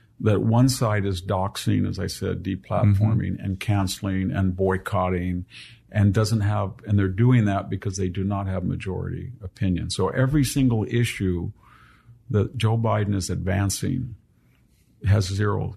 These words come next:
Speaker 1: public, I mean, not zero, but it's less than
Speaker 2: Mm-hmm.
Speaker 1: forty percent, fifty percent. So there's a consensus at what we want. Trump, people can say that he was unpopular, but his agenda was popular.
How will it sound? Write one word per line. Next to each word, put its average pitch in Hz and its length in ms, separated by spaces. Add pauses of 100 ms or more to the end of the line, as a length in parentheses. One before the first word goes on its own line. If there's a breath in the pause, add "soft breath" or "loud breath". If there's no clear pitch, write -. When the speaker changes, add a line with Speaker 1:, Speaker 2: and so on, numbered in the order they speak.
(100)
Speaker 1:
public, - 320
I 104 60
mean, 101 120
not 98 220
zero, 85 360
but 90 120
it's - 220
less 104 280
than 90 140
Speaker 2:
Mm-hmm. 110 220
Speaker 1:
forty 92 360
percent, - 540
fifty - 340
percent. - 540 (100)
So - 180
there's 139 240
a 135 60
consensus 113 800 (500)
at 95 140
what 101 260
we 95 100
want. 85 440 (680 loud breath)
Trump, 143 400 (520)
people 131 260
can 110 140
say 110 240
that 104 260
he 107 180
was 98 160
unpopular, 110 640
but 95 220
his 95 300
agenda 104 480
was - 180
popular. - 600